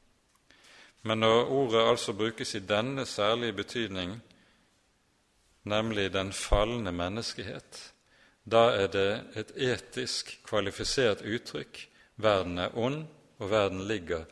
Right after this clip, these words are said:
i det onde, fordi synden har herredømme over menneskene.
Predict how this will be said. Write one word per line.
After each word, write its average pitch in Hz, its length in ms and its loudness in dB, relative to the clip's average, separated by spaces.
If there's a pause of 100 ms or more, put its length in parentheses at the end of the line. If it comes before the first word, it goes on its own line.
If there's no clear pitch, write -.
(240)
i 110 200 -4
det - 120 -4
onde, 87 400 -4
fordi 98 320 -4
synden 85 600 -4 (340)
har 90 160 -4
herredømme 92 680 0 (1120)
over 90 220 0
menneskene. 87 640 -4